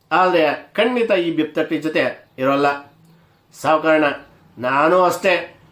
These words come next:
ಬೇಕಾದ್ರೆ ಯಾರ್ದೋ ಜಮಾ ಖರ್ಚು ಬರೆದುಕೊಂಡಿದ್ದೇನು, ಈ ಬಿಪ್ತಟ್ಟಿ ಜೊತೆ ಇರೋ-, ಇರೋದಿಲ್ಲ." ಬೋಳೆ ಶಂಕರ, "ನೋಡಿ, ನೀವಾಗ್ಲಿ ನಿಮ್ಮ ಹೆಂಡಂದ್ರಾಗ್ಲಿ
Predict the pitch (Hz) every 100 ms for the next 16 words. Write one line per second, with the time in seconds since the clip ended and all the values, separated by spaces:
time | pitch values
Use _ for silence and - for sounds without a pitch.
0 | - 165 185 185 185 165 165 185 190 190
1 | 190 185 175 180 185 180 175 190 180 175
2 | 175 185 170 196 185 156 - - - 135
3 | 156 147 147 160 160 165 160 160 165 165
4 | 170 175 175 165 - _ _ _ _ _
5 | - 147 165 165 156 147 143 - 156 165
6 | 185 - - _ _ _ _ _ _ _
7 | 143 185 190 180 175 185 185 - _ 143
8 | 160 156 143 156 170 170 160 156 135 -